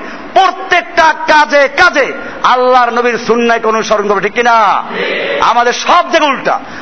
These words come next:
আল্লাহ নবী বলেছেন, "ডান বাম, ডান দিয়ে কাজ শুরু করো।" আমরা কই, "লেফট রাইট, লেফট রাইট" করেন এগুলো। আমার এই বইতে আছে, বই নিয়ে যাবেন আজকে,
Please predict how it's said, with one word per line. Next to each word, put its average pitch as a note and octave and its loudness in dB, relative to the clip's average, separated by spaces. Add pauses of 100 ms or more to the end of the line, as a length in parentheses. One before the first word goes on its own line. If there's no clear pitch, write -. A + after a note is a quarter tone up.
আল্লাহ D4+ 4
নবী D4 0
বলেছেন, D4+ 2 (600)
"ডান D4+ 2
বাম, C4+ 2
ডান D#4 2
দিয়ে D#4+ 0
কাজ D#4+ 2
শুরু D#4 0
করো।" G#3+ 2 (120)
আমরা B3+ 2
কই, A#3+ 2
"লেফট A#3+ 0
রাইট, B3 2
লেফট B3+ -2
রাইট" C#4 0 (260)
করেন C4 2
এগুলো। D#4+ 2 (340)
আমার A#3+ 2
এই B3+ 0
বইতে B3 0
আছে, A3 0
বই A3+ 2
নিয়ে A#3 0
যাবেন A3+ 2
আজকে, F3 -4